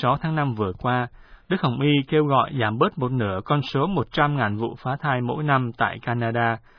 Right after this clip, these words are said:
trong số này có ba mươi ngàn vụ tại Quebec. Theo Đức Hồng Y, các giới chức chính trị từ chối ban hành những luật lệ rõ ràng. Ngài phê bình sự kiện các bệnh viện phá thai nhận được tài trợ của nhà nước, trong khi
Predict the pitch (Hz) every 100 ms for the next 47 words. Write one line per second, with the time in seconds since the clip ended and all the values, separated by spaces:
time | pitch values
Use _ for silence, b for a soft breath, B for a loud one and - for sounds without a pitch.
0 | b b - 127 123 110 151 180 127 101
1 | b b - 160 165 160 156 127 107 113
2 | 117 143 113 113 - 123 117 147 - -
3 | - - _ _ - - _ - 139 123
4 | 165 170 113 135 135 131 b b - 190
5 | 156 147 147 196 - 156 180 - 117 -
6 | _ - 127 117 107 139 175 170 156 139
7 | 110 127 170 113 110 110 120 117 117 160
8 | 131 104 92 b b b b b 135 120
9 | 107 - 147 131 113 - 131 - 117 190
10 | 180 196 147 113 123 127 - 151 180 143
11 | 135 131 135 131 127 107 - 110 104 -
12 | 113 123 107 107 104 135 185 b b b
13 | b - 131 123